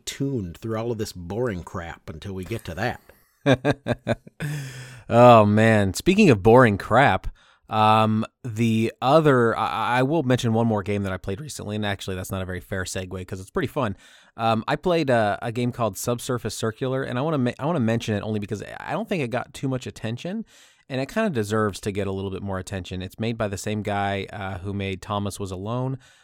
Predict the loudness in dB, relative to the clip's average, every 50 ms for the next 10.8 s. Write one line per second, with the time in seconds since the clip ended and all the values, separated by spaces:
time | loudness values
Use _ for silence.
0 | _ _ -6 -2 -2 -2 -2 -2 -2 -2 -2 -2 -2 -2 -2 -2 -2 0 0 0
1 | -2 -2 -2 -2 -2 -2 0 -2 0 0 -2 -2 -2 -4 -8 -6 -6 -8 -10 -10
2 | -10 -8 -8 -8 -8 -8 -8 -8 -8 -10 -10 -10 -12 -12 -12 -10 -4 0 0 0
3 | 2 2 2 0 2 -2 -4 -4 -4 -2 -2 -2 -4 -4 -6 -8 -8 -6 -6 -6
4 | -4 -4 -4 -4 -4 -6 -6 -6 -6 -6 -6 -6 -6 -6 -6 -6 -8 -8 -8 -12
5 | -16 -18 -20 -20 -20 _ _ _ _ -8 -2 0 0 2 2 0 -2 -4 -6 -8
6 | -8 -8 -6 -6 -6 -6 -6 -6 -6 -4 -4 -6 -6 -8 -8 -6 -4 -2 -2 -4
7 | -4 -6 -10 -18 -20 -20 _ _ _ _ -4 0 2 2 4 4 4 4 4 4
8 | 4 2 2 0 -2 -6 _ _ -18 -18 -16 -10 -6 -6 -4 -2 -2 -2 -2 -2
9 | -4 -4 -2 0 0 0 2 2 0 0 0 2 2 4 4 4 2 0 0 2
10 | 4 4 6 6 4 4 4 2 0 0 0 0 -2 -4 -8 -10